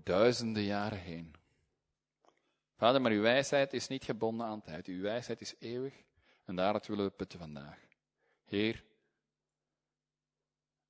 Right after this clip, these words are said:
zegen mijn mond, dat er enkel zaken uitkomen die iets van u laten zien. En zegen onze oren en ons hart, dat ze opraapt datgene wat u verbe-,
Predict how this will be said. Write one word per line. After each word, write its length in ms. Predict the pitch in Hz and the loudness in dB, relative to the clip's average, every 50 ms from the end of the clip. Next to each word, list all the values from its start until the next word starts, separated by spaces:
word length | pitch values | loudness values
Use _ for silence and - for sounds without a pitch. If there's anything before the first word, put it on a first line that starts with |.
| _ _ _ _ _ _ | _ _ _ _ _ _
zegen 460 | - 92 92 98 107 107 104 98 95 98 | -6 0 2 2 2 2 0 -2 -2 -2
mijn 180 | 98 98 95 | -2 -2 -2
mond, 560 | 95 98 107 120 139 151 151 143 - - - _ _ | -2 -2 -2 -2 -2 -4 -8 -10 -14 -20 -20 _ _
dat 160 | - 101 - | -10 -8 -6
er 120 | 98 95 101 | -4 -4 -4
enkel 600 | 104 107 101 - 104 101 101 92 92 - _ _ _ _ _ _ _ | -4 -4 -2 0 0 0 0 -2 -6 -14 _ _ _ _ _ _ _
zaken 420 | - - 107 104 104 107 - 120 110 | -14 -8 -6 -4 -4 -4 -4 -4 -4
uitkomen 500 | 107 104 - - - 117 107 101 95 95 | -4 -4 -6 -6 -6 -6 -4 -4 -6 -6
die 300 | 98 95 92 95 98 _ _ _ _ _ _ _ _ _ _ _ _ - | -6 -6 -6 -8 -10 _ _ _ _ _ _ _ _ _ _ _ _ -10
iets 240 | - 113 101 - | -10 -8 -8 -8
van 200 | - 95 90 98 _ - | -8 -8 -10 -10 _ -10
u 360 | 117 107 107 107 104 98 95 _ _ _ _ _ | -8 -6 -4 -4 -6 -6 -8 _ _ _ _ _
laten 320 | - 95 92 - - 90 | -12 -10 -10 -8 -8 -10
zien. 360 | 87 98 110 127 143 147 147 _ _ _ _ _ _ _ _ _ _ - | -8 -8 -8 -10 -10 -12 -14 _ _ _ _ _ _ _ _ _ _ -14
En 140 | - 85 | -12 -8
zegen 300 | 85 98 104 104 107 104 | -4 0 0 0 0 0
onze 280 | 101 95 92 92 - - | -2 -4 -4 -6 -6 -4
oren 360 | 123 117 120 123 131 139 135 | -2 0 0 0 0 0 0
en 100 | 117 101 | -2 -2
ons 160 | 95 95 - | -4 -6 -6
hart, 360 | - 107 123 - - - - _ _ _ _ _ _ _ _ | -4 -4 -6 -6 -8 -14 -20 _ _ _ _ _ _ _ _
dat 160 | - 104 - | -10 -10 -6
ze 100 | - - | -6 -4
opraapt 520 | - 123 120 - - 127 123 123 123 123 120 | -2 -2 -2 -2 -2 -4 -4 -4 -4 -4 -2
datgene 460 | 110 107 - - - 110 104 101 101 | -2 -2 -2 -4 -8 -8 -6 -4 -6
wat 160 | 95 92 - | -6 -8 -8
u 100 | 98 92 | -10 -14
verbe-, 360 | 90 - 92 90 95 107 90 | -12 -14 -18 -18 -14 -14 -14